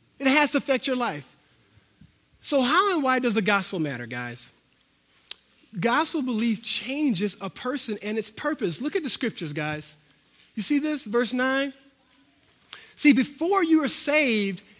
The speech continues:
it's about your calling, right? It's about your purpose, right? It's, it's about you feeling like you just came here and you gotta do what you gotta do and get yours and, and make it happen and stick your flagpole in life and kinda just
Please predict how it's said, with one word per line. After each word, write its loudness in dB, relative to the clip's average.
it's -2
about 0
your 4
calling, -4
right? 2
It's 0
about 2
your 6
purpose, -2
right? -2
It's, -2
it's 0
about 2
you 10
feeling 2
like 2
you 10
just 2
came 6
here 4
and 4
you 6
gotta 4
do 6
what 2
you 2
gotta 4
do 4
and 4
get 4
yours 4
and, 0
and 4
make 8
it 4
happen 2
and 0
stick -2
your 2
flagpole 2
in 2
life 0
and -2
kinda 2
just -2